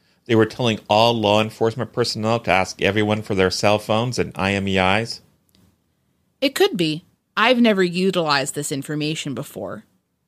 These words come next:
Speaker 2: Usually a cell phone number in and of itself is sufficient. So I don't know. I don't know why he got that I M E I information.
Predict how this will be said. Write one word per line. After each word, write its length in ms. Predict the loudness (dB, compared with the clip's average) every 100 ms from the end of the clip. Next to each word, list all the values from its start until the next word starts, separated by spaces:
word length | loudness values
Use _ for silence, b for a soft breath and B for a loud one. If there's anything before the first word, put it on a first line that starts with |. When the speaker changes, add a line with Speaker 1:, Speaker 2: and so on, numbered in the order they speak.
| _ _ _ _
Speaker 2:
Usually 420 | 0 2 2 2
a 60 | 0
cell 260 | 0 0
phone 240 | 0 -4 -4
number 340 | -4 -4 -6 -4
in 200 | 0 0
and 140 | 0
of 140 | -2 -4
itself 420 | -6 -4 -2 -4
is 100 | -8
sufficient. 640 | -12 -8 -8 -6 -8 -12 -16 _ _ _ _ _
So 200 | -2 2
I 140 | 4
don't 220 | 4 2 0
know. 300 | -4 -6 -14 _ _ _ _
I 120 | 0
don't 160 | 2 4
know 120 | 4
why 260 | 4 4 2
he 180 | -2 -4
got 260 | 0 0
that 200 | 0 -4
I 200 | -2 -2
M 140 | -2 -4
E 120 | -2
I 180 | 0 0
information. 720 | -2 -6 -6 -4 -6 -8 -10